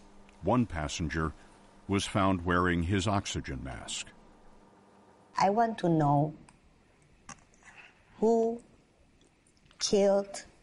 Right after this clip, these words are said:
Speaker 2: my children.
Speaker 1: It was July seventeenth, twenty fourteen,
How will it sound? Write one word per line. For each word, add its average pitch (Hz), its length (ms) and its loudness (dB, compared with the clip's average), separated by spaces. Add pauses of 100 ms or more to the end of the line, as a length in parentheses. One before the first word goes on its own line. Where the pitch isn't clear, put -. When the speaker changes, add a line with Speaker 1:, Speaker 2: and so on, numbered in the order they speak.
(320)
Speaker 2:
my 170 500 0 (440)
children. 156 680 0 (840)
Speaker 1:
It 131 160 2
was 135 200 0
July 131 400 2
seventeenth, 131 840 0
twenty 123 260 2
fourteen, 107 720 -2